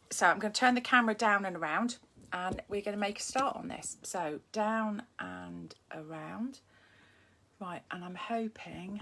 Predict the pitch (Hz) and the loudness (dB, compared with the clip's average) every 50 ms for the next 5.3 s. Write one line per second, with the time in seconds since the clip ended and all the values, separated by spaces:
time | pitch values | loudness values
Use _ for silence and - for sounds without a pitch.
0 | - - 196 180 185 196 214 240 240 - - - _ _ _ - 180 175 180 196 | -10 -12 -12 -10 -8 -6 -6 -6 -6 -8 -14 -20 _ _ _ -18 -16 -16 -16 -14
1 | 190 202 - - _ 190 190 185 _ - - - - - - - 214 196 196 196 | -16 -16 -18 -18 _ -20 -20 -20 _ -16 -14 -12 -10 -10 -10 -10 -12 -12 -12 -12
2 | 190 190 185 185 185 - 190 196 190 - _ _ _ _ _ _ _ _ _ _ | -12 -14 -14 -14 -14 -14 -14 -14 -16 -18 _ _ _ _ _ _ _ _ _ _
3 | _ _ _ _ _ _ _ _ _ _ _ _ _ _ _ _ _ _ _ _ | _ _ _ _ _ _ _ _ _ _ _ _ _ _ _ _ _ _ _ _
4 | - - - 247 247 233 226 226 220 208 202 202 196 185 - - - - - - | -14 -8 -6 -6 -4 -4 -4 -4 -4 -4 -6 -6 -8 -10 -10 -12 -12 -12 -12 -12
5 | - - - - - - | -14 -12 -12 -12 -14 -14